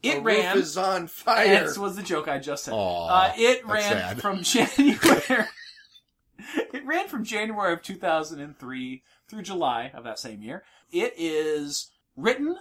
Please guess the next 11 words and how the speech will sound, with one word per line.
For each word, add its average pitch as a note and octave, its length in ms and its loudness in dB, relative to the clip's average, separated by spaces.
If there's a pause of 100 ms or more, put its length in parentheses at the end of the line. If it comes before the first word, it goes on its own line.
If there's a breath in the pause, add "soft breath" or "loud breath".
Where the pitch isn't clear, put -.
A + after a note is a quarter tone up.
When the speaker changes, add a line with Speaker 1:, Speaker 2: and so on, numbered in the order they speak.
(140)
Speaker 1:
also E3+ 320 -2
the E3+ 100 2
original D#3 280 -2
creator, F3+ 500 -4
and A#3 240 -4
also C#4+ 320 -4
the A3 320 -6
author A3+ 300 0
of F#3 100 -6
the F3 60 -6
manga F#3 560 -4